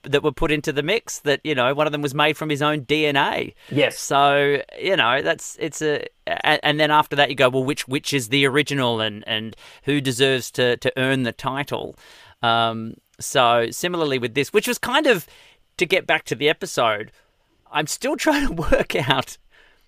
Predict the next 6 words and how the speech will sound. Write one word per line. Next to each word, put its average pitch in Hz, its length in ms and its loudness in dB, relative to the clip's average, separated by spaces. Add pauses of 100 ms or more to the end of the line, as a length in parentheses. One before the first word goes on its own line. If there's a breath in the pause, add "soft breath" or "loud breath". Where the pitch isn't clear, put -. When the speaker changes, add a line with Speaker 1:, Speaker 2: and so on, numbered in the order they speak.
(180)
Speaker 1:
what 185 320 2
the 202 60 -14
point 196 360 -2
of 147 120 -6
the 143 80 -2
Master's 139 1040 -2